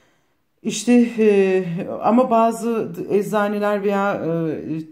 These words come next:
doktorlar eğitimini almışlar. Onlara da danışabilirsiniz homeopati nerede var diye. E, o, o da çok önemli. Sakın, e,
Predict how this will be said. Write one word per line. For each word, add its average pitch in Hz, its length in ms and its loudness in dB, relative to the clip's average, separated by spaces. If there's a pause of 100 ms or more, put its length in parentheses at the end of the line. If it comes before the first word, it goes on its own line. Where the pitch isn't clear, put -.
(180)
doktorlar 185 600 -2
eğitimini 196 500 -2
almışlar. 185 680 -2
Onlara 185 480 -4
da 170 140 -4
danışabilirsiniz 170 760 -4
homeopati 156 520 0
nerede 151 360 -2
var 143 260 -2
diye. 175 360 -4 (720)
E, 160 60 -8 (1600)
o, 175 280 0
o 208 60 2
da 254 120 2
çok 233 200 -2
önemli. 220 300 2
Sakın, 208 840 -2
e, 170 440 -2